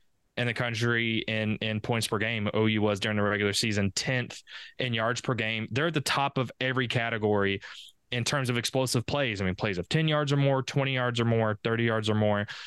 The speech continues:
When you look at Seth Littrell's offenses, a lot of that, a lot of that is the same. I mean, I, I, in my story, you know, I took a look at probably what were the three best offenses of his, of his tenure, twenty thirteen at Indiana, twenty fifteen at North Carolina, twenty seventeen at North Texas.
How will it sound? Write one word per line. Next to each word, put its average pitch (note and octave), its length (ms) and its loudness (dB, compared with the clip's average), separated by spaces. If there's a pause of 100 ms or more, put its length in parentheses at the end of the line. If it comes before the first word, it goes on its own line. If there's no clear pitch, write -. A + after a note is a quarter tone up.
(160)
When E3+ 160 2
you F3 160 4
look B3+ 320 2
at F3 140 2
Seth E3+ 300 0
Littrell's D3 580 0 (100)
offenses, G#2 920 0 (340)
a A#2 60 0
lot C#3+ 280 2
of C4 120 4
that, D#3+ 320 0 (840)
a C#3 80 0
lot E3 240 4
of F3+ 80 2
that D#3 180 2
is C#3+ 140 0
the D3 120 0
same. D3+ 420 2
I A#2 40 2
mean, A#2+ 160 0
I, C3 180 -2
I, C3+ 240 -2
in C3 180 0
my C#3 160 2
story, B2+ 520 2
you B2 140 -2
know, A#2 140 2
I B2 60 0
took C#3+ 200 0
a C3 60 0
look B2+ 240 -2
at C3 160 -2 (440)
probably F#3+ 280 2
what F#3+ 140 4
were F3 100 4
the D#3+ 80 2
three D3+ 300 2
best D3+ 280 0
offenses D3+ 540 2
of C3+ 80 0
his, C3+ 300 2
of B2+ 180 -2
his C#3 160 0
tenure, C#3 400 0
twenty C#3+ 300 0
thirteen C3+ 480 0
at - 80 -4
Indiana, A#2+ 560 0
twenty B2+ 260 -2
fifteen A#2+ 440 0
at A2+ 100 -4
North A2 220 0
Carolina, A2 640 0
twenty A2+ 340 -2
seventeen A2+ 420 -2
at G#2 80 -4
North G#2+ 220 0
Texas. A#2+ 480 0